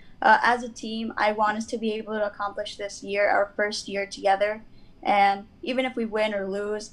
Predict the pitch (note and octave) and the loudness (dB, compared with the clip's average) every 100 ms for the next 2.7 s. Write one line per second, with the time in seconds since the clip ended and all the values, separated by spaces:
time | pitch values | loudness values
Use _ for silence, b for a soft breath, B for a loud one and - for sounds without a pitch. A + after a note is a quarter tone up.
0 | - - G#3+ G#3+ G#3+ A3 A3+ G#3 G3+ A3 | -4 0 4 4 4 0 0 4 4 2
1 | - - G3 G3 G#3 G#3 A3 G#3+ G#3+ G#3 | -4 -2 -2 0 -4 -4 0 2 2 -2
2 | G3+ G#3+ - - F#3+ G#3 | -2 0 0 2 2 2